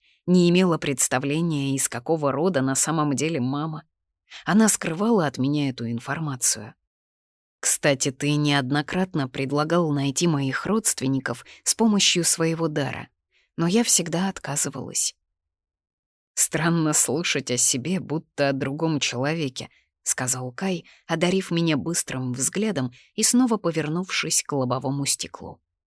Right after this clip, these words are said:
«Странно говорить с тем, кто выглядит как самый родной, а, по сути, является абсолютно чужим», — ответила я,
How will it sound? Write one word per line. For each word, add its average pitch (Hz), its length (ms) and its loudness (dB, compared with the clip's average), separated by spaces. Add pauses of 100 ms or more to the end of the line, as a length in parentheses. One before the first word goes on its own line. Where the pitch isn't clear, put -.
(760)
«Странно 202 520 4
говорить 170 480 2
с - 120 4
тем, 185 260 0
кто 135 220 -4
выглядит 147 520 0
как - 240 -6
самый 165 380 0
родной, 160 600 -4 (340)
а, 151 200 -2
по 139 180 -2
сути, - 460 -2 (220)
является 190 680 0
абсолютно 185 600 -4
чужим», — 127 580 -6 (440)
ответила 127 520 -6
я, 180 280 -6